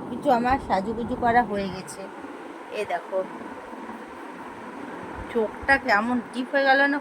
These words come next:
খুবই, না ভালো লাগছে। আর আমি সাজগুলো ঠিকঠাক করে গুছিয়ে রেখে দিই। আমার এর মধ্যে থাকে দেখো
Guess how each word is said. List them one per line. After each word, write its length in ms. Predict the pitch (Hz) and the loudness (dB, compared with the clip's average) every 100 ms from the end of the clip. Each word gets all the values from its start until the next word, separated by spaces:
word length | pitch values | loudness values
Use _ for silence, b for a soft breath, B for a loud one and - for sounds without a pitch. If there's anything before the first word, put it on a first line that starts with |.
| - | -4
খুবই, 220 | 269 311 349 - | -6 -6 -8 -8
না 80 | 180 - - - - - - - - | -8 -8 -12 -16 -16 -14 -14 -12 0
ভালো 200 | 240 247 | 4 6
লাগছে। 400 | 208 170 - - - - - - - - - - - - - - - - - - | 6 2 -2 -8 -8 -8 -12 -12 -12 -10 -10 -10 -10 -10 -10 -10 -10 -10 -10 -4
আর 80 | 226 208 | 0 0
আমি 140 | - 254 - | -2 -6 -4
সাজগুলো 580 | 240 196 185 190 196 247 - | -4 -4 -4 -4 2 2 2
ঠিকঠাক 380 | - - 226 208 - | -10 -4 -2 -2 -2
করে 160 | 208 302 - - - - - - - - | -2 -2 -6 -12 -12 -12 -14 -14 -12 -8
গুছিয়ে 380 | 226 - 277 262 196 | -8 -2 4 4 4
রেখে 240 | 175 226 185 | 2 0 -2
দিই। 160 | 170 - - - - - - - - - - - - - B B - 226 | -4 -8 -8 -10 -10 -10 -10 -10 -12 -12 -14 -12 -10 -10 B B -4 2
আমার 200 | 247 254 240 | 4 8 8
এর 100 | 240 | 6
মধ্যে 320 | 254 240 269 | 2 4 4
থাকে 300 | 262 226 208 254 | 4 0 2 2
দেখো 240 | 214 208 | 2 0